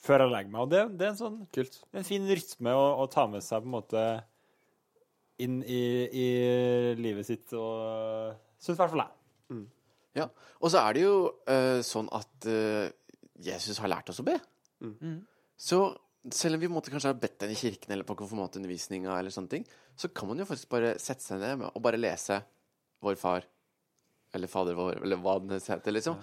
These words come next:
Speaker 1: Ja.
Speaker 3: Og så kan du bare lese den, og så kan du tenke at, OK, men dette gjelder faktisk i mitt liv.
Speaker 1: Mm.
Speaker 3: OK, jeg kan kalle det pappa. Wow, det betyr at, wow, det, oi, det er litt, det er litt spesielt, på en måte.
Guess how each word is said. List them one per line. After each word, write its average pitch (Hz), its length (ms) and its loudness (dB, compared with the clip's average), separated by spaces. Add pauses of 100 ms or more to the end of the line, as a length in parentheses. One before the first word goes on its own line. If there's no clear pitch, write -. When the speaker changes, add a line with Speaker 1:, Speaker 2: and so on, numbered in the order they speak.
Speaker 1:
Ja. 117 80 -12
Speaker 3:
Og 117 80 -16
så 143 80 -8
kan 190 80 4
du 202 80 -2
bare 185 160 6
lese 120 600 2 (100)
den, 135 220 2 (420)
og 123 100 -4
så - 60 -6
kan 170 100 2
du 180 60 0
tenke 135 320 -2
at, 135 160 -6
OK, 151 160 -4 (460)
men 143 100 2
dette 151 240 4
gjelder 117 240 2
faktisk - 320 -8
i 131 80 -4
mitt - 260 -10
liv. 208 220 -4 (160)
Speaker 1:
Mm. 107 140 -20 (180)
Speaker 3:
OK, - 140 -6
jeg 151 240 0
kan 139 100 -4
kalle 107 240 -2
det 98 120 -2
pappa. 123 340 -2 (180)
Wow, 110 240 6
det 113 160 -2
betyr 127 220 4
at, - 160 -14 (100)
wow, 95 340 4
det, - 140 2
oi, 113 160 6
det 104 140 6
er 120 100 6
litt, - 160 -6
det - 160 6
er 123 80 8
litt - 100 -2
spesielt, 98 460 2
på - 80 -6
en 98 60 4
måte. 107 180 4